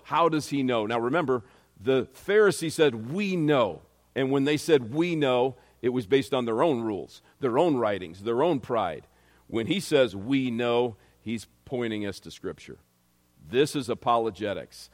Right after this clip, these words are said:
This is what we ought to do. We know that this is true. Keep in mind, when we referenced Jude earlier,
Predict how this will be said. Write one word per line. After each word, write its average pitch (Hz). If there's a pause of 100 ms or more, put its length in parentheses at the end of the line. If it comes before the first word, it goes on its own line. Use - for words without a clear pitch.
This 135
is 135
what 127
we 123
ought 123
to 120
do. 107 (220)
We 120
know 127
that 117
this 120
is 101
true. 98 (580)
Keep 131
in 123
mind, 123 (240)
when 113
we 113
referenced 117
Jude 139
earlier, 120